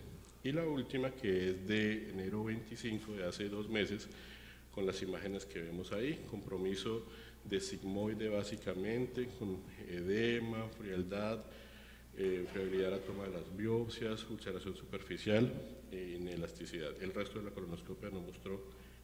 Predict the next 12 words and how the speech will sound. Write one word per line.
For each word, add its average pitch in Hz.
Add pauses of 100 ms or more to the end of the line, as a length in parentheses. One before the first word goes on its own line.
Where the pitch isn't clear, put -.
(140)
ninguna 87
otra 87
alteración. 76 (1600)
El 110
paciente 123
venía 135
controlado 117
hasta 123
el 113
dos 101
mil 98
dieciséis 107